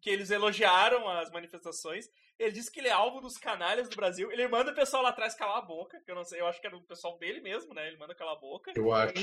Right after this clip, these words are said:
Speaker 2: eu
Speaker 1: Aí
Speaker 2: acho
Speaker 1: a
Speaker 2: que era
Speaker 1: mulher
Speaker 2: dele
Speaker 1: fala
Speaker 2: mesmo.
Speaker 1: que ele chegou sem máscara. Nossa, quando a mulher fala assim, ele chegou sem
Speaker 2: Não,
Speaker 1: máscara.
Speaker 2: é que assim,
Speaker 1: Ele,
Speaker 2: é que
Speaker 1: ele
Speaker 2: assim,
Speaker 1: falou,
Speaker 2: é que foi
Speaker 1: ele,
Speaker 2: maneiro,
Speaker 1: ele,
Speaker 2: foi
Speaker 1: ele
Speaker 2: maneiro.
Speaker 1: fala, "Eu chego, eu chego onde eu quiser, eu cuido da minha vida, eu faço o que eu quero", e ele arranca a
Speaker 2: Foi
Speaker 1: máscara assim,
Speaker 2: maneiro.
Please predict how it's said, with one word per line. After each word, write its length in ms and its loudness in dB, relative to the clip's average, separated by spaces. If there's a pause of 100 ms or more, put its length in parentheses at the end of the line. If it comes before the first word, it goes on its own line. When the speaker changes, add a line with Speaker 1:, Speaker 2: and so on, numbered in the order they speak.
(200)
Speaker 2:
eu 120 2
Speaker 1:
Aí 120 10
Speaker 2:
acho 0 -
Speaker 1:
a 20 6
Speaker 2:
que 60 12
era 140 12
Speaker 1:
mulher 180 12
Speaker 2:
dele 100 6
Speaker 1:
fala 280 12
Speaker 2:
mesmo. 100 -2
Speaker 1:
que 120 -4
ele 300 2
chegou 340 0
sem 240 -4
máscara. 400 -2
Nossa, 240 0
quando 120 -4
a 40 0
mulher 200 -2
fala 160 -4
assim, 140 -10
ele 100 -14
chegou 200 -6
sem 120 -6
Speaker 2:
Não, 80 -4
Speaker 1:
máscara. 440 6
Speaker 2:
é 80 8
que 120 6
assim, 160 8
Speaker 1:
Ele, 240 12
Speaker 2:
é 20 -4
que 80 6
Speaker 1:
ele 140 12
Speaker 2:
assim, 80 6
Speaker 1:
falou, 280 12
Speaker 2:
é 40 6
que 120 6
foi 140 10
Speaker 1:
ele, 80 10
Speaker 2:
maneiro, 380 8
Speaker 1:
ele, 100 8
Speaker 2:
foi 140 8
Speaker 1:
ele 140 8
Speaker 2:
maneiro. 280 10
Speaker 1:
fala, 80 -4
"Eu 100 0
chego, 240 4
eu 80 -2
chego 220 2
onde 140 2
eu 60 2
quiser, 340 8
eu 100 12
cuido 160 -4
da 100 6
minha 160 4
vida, 280 0
eu 40 4
faço 260 0
o 20 -20
que 60 -10
eu 100 -12
quero", 500 2
e 180 0
ele 120 4
arranca 420 8
a 60 2
Speaker 2:
Foi 80 2
Speaker 1:
máscara 260 4
assim, 180 4
Speaker 2:
maneiro. 260 4